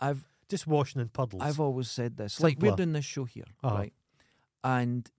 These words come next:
Speaker 1: you don't get in, into it for money. You don't get into it. You're,
Speaker 2: No, no.
Speaker 1: right.
Speaker 2: Christ,
Speaker 1: But
Speaker 2: no.
Speaker 1: say money did happen.
Speaker 2: Yeah.
Speaker 1: That's the first thing that could ruin it.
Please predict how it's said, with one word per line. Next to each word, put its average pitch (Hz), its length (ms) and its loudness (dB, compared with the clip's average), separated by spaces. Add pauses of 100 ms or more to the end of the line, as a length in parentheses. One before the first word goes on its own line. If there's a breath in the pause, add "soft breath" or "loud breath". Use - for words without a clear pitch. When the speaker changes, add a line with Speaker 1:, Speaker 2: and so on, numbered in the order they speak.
(140)
Speaker 1:
you 139 140 -2
don't 170 200 2
get 170 200 0
in, 160 140 -6 (220)
into 156 320 0
it - 100 -2
for 135 100 -2
money. 135 320 4
You 131 140 2
don't 143 180 -2
get 147 140 0
into 135 280 -2
it. 123 60 -2
You're, 120 120 2
Speaker 2:
No, 113 200 6
no. 95 100 0
Speaker 1:
right. 139 240 4 (260 soft breath)
Speaker 2:
Christ, 110 340 2
Speaker 1:
But 190 100 6
Speaker 2:
no. 185 60 2
Speaker 1:
say 247 240 2
money 220 280 6
did 131 200 0
happen. 120 480 0 (160)
Speaker 2:
Yeah. 107 100 -2
Speaker 1:
That's 190 240 4
the 208 80 -4
first - 380 -2
thing 160 160 2
that 143 120 -2
could 131 200 -2
ruin 156 240 2
it. - 100 -6